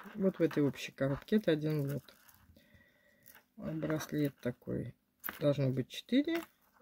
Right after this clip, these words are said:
э, ряда. У меня получилось три. Да. Ну, сюда можно поставить что-то или, не знаю я. Вот. Вот это было.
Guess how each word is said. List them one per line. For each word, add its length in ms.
э, 440
ряда. 500
У 100
меня 260
получилось 680
три. 280
Да. 180
Ну, 120
сюда 280
можно 320
поставить 560
что-то 580
или, 580
не 120
знаю 360
я. 120
Вот. 520
Вот 180
это 260
было. 420